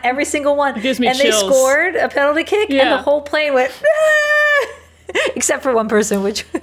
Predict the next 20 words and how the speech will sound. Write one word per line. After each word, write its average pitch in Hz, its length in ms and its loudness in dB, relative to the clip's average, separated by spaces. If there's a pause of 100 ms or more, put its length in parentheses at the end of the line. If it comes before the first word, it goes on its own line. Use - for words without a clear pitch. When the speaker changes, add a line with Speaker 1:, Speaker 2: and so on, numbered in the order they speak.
(160)
Speaker 1:
<laughs> - 340 -6
who 320 80 -2
was 339 140 2
watching 262 320 -2
Lord 202 200 2
of 190 80 -2
the 196 80 0
Rings. 175 380 0
They're 202 180 2
like, 190 180 2
"There's 180 200 2
always, 196 340 2 (220)
Speaker 2:
<laughs> - 220 -14
Speaker 1:
there's 185 200 2
always 185 360 2
one." 165 300 -2 (1300)
Um, 190 400 0
so - 500 -6
that, 269 600 -4 (360)
I, 277 220 -4